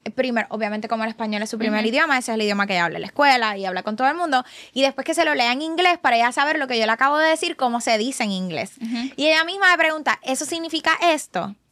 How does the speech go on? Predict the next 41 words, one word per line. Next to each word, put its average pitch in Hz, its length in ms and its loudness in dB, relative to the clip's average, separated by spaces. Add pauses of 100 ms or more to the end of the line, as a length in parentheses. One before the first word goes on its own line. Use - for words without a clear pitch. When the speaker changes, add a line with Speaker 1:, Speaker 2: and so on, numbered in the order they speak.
(160)
Speaker 1:
Y 240 40 -4
es 190 80 -2
como 269 160 2
que, 247 100 0
"Sí, 285 220 -2
esto 269 160 -2
significa 269 360 -2
esto". 254 200 -6
So, 269 200 -2 (400)
es 311 260 0
tan 339 280 0
importante, 277 760 -2
para, 220 280 -2
para 240 180 0
nosotras 233 300 -4
es 311 80 -6
tan 330 160 -4
beneficioso 311 500 -4
poder 226 240 0
tenerlo 269 300 -2
en 277 40 0
la 254 140 0
misma 247 400 -2
página, 208 540 -2
porque 240 320 2
no 233 80 2
Speaker 2:
Ujú. - 0 -
Speaker 1:
es 226 80 -2
lo 285 140 -2
mismo 294 340 -4
tú 247 80 -2
leer 240 340 2
un 277 320 -4
cuento 277 480 -2
sobre 254 340 0
algo 254 460 0
y 208 80 -6
una 208 80 -4
historia 240 480 -2
en 233 140 -6
inglés 262 560 -2